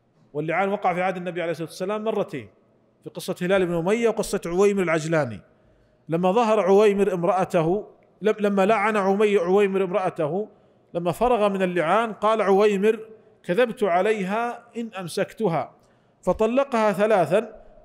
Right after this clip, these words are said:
قبل أن يأمره رسول الله صلى الله عليه وسلم، ففارقها عند النبي صلى الله عليه وسلم، فقال: "ذاك تفريق بين كل المتلاعنين".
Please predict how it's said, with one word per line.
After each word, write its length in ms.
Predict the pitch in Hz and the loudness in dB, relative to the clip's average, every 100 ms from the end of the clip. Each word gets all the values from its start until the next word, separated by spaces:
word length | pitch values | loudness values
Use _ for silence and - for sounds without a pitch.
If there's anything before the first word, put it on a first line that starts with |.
| - | -2
قبل 220 | 226 220 | -2 2
أن 140 | 196 | 0
يأمره 460 | 190 190 208 208 190 | 0 -2 0 0 0
رسول 300 | 180 - 208 | -2 -4 -4
الله 300 | 185 196 180 | -2 -2 -4
صلى 200 | - 175 | -4 -6
الله 320 | 170 190 175 | -2 0 0
عليه 320 | 165 180 165 | -2 -2 -2
وسلم، 640 | 156 139 170 147 147 147 120 _ _ _ _ _ _ _ _ | -4 -4 -6 -6 -8 -10 -14 _ _ _ _ _ _ _ _
ففارقها 960 | - 185 190 175 160 220 220 220 240 196 | -2 0 0 -2 -2 0 2 2 2 0
عند 200 | 202 202 | 0 -2
النبي 460 | 185 180 185 208 | 0 0 0 0
صلى 200 | 190 180 | 0 0
الله 320 | 165 185 170 160 | 2 2 2 2
عليه 300 | 170 156 147 | 0 -2 -2
وسلم، 580 | 135 - 202 233 247 240 _ _ _ _ _ _ | -4 -4 -4 -2 -2 -6 _ _ _ _ _ _
فقال: 460 | 160 190 208 208 | -4 2 4 4
"ذاك 260 | 175 202 190 | 2 0 0
تفريق 600 | 180 175 139 160 196 202 | -4 -4 -2 -2 -2 -2
بين 460 | 196 175 190 185 170 | -4 -2 -4 -2 -6
كل 360 | - 214 190 | -4 -4 2
المتلاعنين". 1080 | 185 175 180 190 180 165 160 131 135 127 101 | 0 0 -4 -6 -4 0 0 0 -4 -6 -10